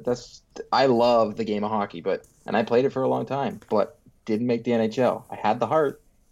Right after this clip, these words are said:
but unfortunately didn't have the skill. So it, you need to add, you, it need to be all those pieces. And that's why I think that Backes has brought it. Like, Thornton used to have the heart, plus he used to go out and lead by example. He used to bang. He used to,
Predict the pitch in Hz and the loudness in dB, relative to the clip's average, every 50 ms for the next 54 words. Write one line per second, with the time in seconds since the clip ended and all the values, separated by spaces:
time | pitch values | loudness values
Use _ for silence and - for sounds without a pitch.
0 | - - - - 98 98 101 - 143 156 147 - - 135 127 123 107 - 107 110 | -20 -12 -6 -4 -4 -4 -2 -2 -2 -2 -2 -4 -6 -6 -6 -4 -2 -2 -2 0
1 | 113 117 117 110 107 - - 156 147 131 120 - - _ _ _ - - - - | 0 0 -2 -4 -6 -4 0 0 0 0 0 -4 -10 _ _ _ -20 -20 -6 -2
2 | - 104 101 98 101 - - - - - - - - - - _ - 127 120 - | 0 2 2 0 -2 -6 -18 -20 -20 -20 -20 -20 -20 -20 -10 _ -2 -2 -2 -2
3 | - - 147 143 139 139 147 156 147 135 147 - - 117 123 120 117 107 117 131 | -4 -6 -4 -2 0 2 2 2 2 2 2 2 2 2 2 0 0 -2 -4 -6
4 | 131 - - 139 131 139 139 135 131 120 127 120 120 117 113 110 - - 127 117 | -6 -6 -6 -6 -6 -6 -6 -6 -2 0 0 0 2 2 0 0 -2 -2 -4 -4
5 | 107 - 101 95 - 98 101 107 - - 143 135 127 113 113 110 - - 120 110 | -4 -6 -8 -6 -2 0 0 0 0 0 0 0 2 2 0 0 0 0 0 2
6 | 101 - - - - 101 - - 104 107 110 107 - 98 - - - 101 - - | 0 -2 -4 -8 -8 -6 -2 0 0 0 0 -2 -4 -6 -6 -8 -12 -16 -8 -4
7 | - 110 107 101 - - - - - 214 214 - - _ _ - - - _ _ | 0 0 2 2 0 -2 -4 -4 -6 -6 -6 -6 -10 _ _ -20 -20 -20 _ _
8 | _ - - 156 170 147 135 143 127 117 - 131 110 110 107 104 101 98 - - | _ 0 2 2 2 2 0 -2 -4 -2 -2 -2 -2 0 0 0 0 -2 -4 -6
9 | 104 - - 139 123 113 110 - - - - 139 135 - - 151 143 131 - - | -6 -2 0 0 2 0 0 -2 -8 -10 -8 -8 -8 -8 -8 -10 -8 -8 -8 -2
10 | 120 127 123 120 107 107 107 107 113 110 107 101 98 - - 98 92 - 78 73 | 2 4 4 4 4 4 2 0 0 0 0 0 0 -2 -4 -6 -4 -4 -6 -8
11 | - - - 104 - - 107 101 95 87 101 107 - 113 110 104 - - 110 98 | -8 -8 -8 -4 0 2 2 2 2 0 -2 -4 -4 -4 -4 -4 -2 2 4 4
12 | 190 180 | 4 2